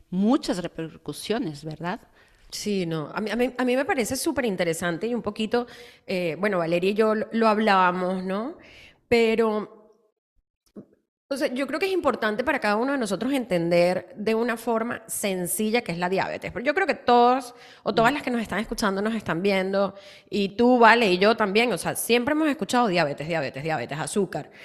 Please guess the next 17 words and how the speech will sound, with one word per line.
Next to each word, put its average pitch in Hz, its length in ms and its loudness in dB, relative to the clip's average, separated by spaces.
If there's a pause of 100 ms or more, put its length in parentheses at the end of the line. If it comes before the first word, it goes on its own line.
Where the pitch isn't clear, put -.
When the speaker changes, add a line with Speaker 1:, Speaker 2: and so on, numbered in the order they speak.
(220)
Speaker 2:
Pero 233 160 2
realmente 285 480 0
entendemos 240 800 2
qué 208 320 -2
es - 180 -8
y 226 180 -10
qué 277 200 -2
es 415 60 -2
lo 262 80 2
que - 60 -4
pasa 170 240 -4
en 196 60 -4
el 160 80 -2
cuerpo, 120 400 -8
¿no? 165 200 -10 (560)
Y 277 180 4
hoy 285 220 6